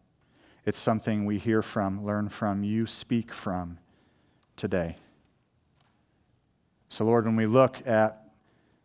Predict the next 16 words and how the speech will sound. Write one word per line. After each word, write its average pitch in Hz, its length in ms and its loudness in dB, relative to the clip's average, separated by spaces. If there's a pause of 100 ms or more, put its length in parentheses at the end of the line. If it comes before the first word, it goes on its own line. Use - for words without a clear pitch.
(160)
the 110 100 2
list 113 300 2
of 113 80 0
faithful 117 400 -2
people 110 380 -2
building 117 560 2
the 107 100 0
walls 101 460 2
in 104 80 -4
the 95 80 -6
time 104 300 -4
of 95 100 -8
Nehemiah, 98 500 -4
Father, 98 420 0
I 101 140 0
pray 107 480 -2